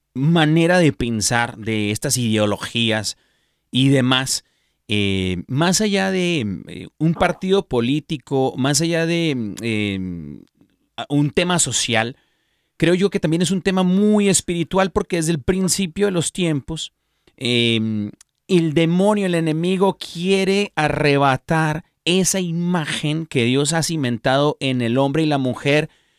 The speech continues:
como tal, como matrimonio, como familia. O sea, el hombre y la mujer son los que, eh, tienen esa imagen y semejanza de Dios.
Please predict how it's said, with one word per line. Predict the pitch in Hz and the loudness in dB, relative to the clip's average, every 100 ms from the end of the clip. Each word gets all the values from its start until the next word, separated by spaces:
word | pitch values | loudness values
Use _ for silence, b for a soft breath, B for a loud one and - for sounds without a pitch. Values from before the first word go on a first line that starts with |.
| _ | _
como | - 151 143 127 | 0 0 2 -2
tal, | - 170 - | 0 -2 0
como | 139 131 | 0 2
matrimonio, | 123 113 - 113 113 156 185 180 | 0 -2 -2 -2 2 2 2 0
como | - 131 117 | -2 -2 -2
familia. | 123 107 120 151 170 170 160 - | -2 -2 0 -2 -2 -2 -4 -6
O | 139 | -4
sea, | 123 139 - | 0 0 0
el | 139 139 | 0 2
hombre | 165 175 | 2 0
y | |
la | 196 | -2
mujer | 160 127 175 | -2 -2 -2
son | 156 165 | -2 -2
los | 170 165 | -2 -2
que, | - 135 117 b b b b - | -2 -2 -4 b b b b -4
eh, | 127 127 123 120 113 - | 0 2 0 0 -2 -2
tienen | 147 156 175 | 0 0 0
esa | 165 175 | 0 0
imagen | 165 160 - 170 | 0 -2 -2 -4
y | |
semejanza | 139 143 135 - 139 160 160 - 165 | -2 -2 -2 -4 -2 0 0 0 -2
de | 139 123 131 | -2 0 2
Dios. | 135 143 151 | 4 2 0